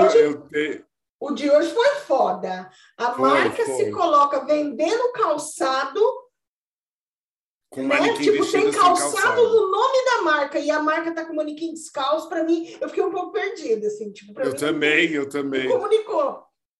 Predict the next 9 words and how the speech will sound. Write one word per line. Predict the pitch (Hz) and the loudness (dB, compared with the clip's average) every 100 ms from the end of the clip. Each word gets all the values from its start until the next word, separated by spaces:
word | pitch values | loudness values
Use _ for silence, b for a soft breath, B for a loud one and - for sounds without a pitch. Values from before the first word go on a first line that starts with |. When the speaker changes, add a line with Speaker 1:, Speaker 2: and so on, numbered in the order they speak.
| _ | _
Speaker 2:
Eu | 110 110 | -12 -8
também. | 127 127 120 107 95 - _ _ b b b | -8 -6 -6 -6 -8 -18 _ _ b b b
É, | 107 117 120 117 117 110 110 120 | -8 -4 -2 -2 -2 -4 -6 -6
esse, | 131 131 151 | -6 -4 -6
pra | 151 139 | -2 -2
mim, | 131 135 160 | 0 -2 -2
é | 180 | -2
o | 180 175 | -2 -4
meu | 165 160 180 175 156 127 120 | -4 -4 -2 -4 -4 -6 -12